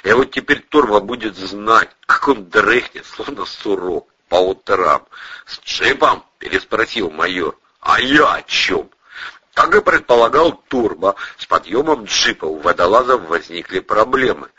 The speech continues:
А рейндж-ровер Олега Правилова с великолепным изяществом, утопленный планшетовым,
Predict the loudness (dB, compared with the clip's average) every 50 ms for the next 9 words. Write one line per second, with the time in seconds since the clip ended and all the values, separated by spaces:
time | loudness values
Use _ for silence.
0 | -14 -14 -12 -10 -4 0 0 2 2 0 0 0 2 4 4 4 6 6 6 6
1 | 6 4 4 4 4 2 2 2 2 4 4 4 4 2 2 2 4 4 2 2
2 | 0 -2 -4 -8 -8 -4 -2 0 0 0 2 2 2 2 2 0 -2 -6 -6 -8
3 | _ -10 -10 -10 -8 -4 0 0 0 0 0 -4 -6 -6 -8 -12 -12 -12 -12 -12
4 | -16 -18 -18 _ _ -4 -4 -4 -4 -6 -8 -8 -8 -8 -10 -10 -6 -4 -2 -2
5 | -2 -4 -6 -6 -4 -4 -2 0 0 0 0 -2 -6 -6 -6 -10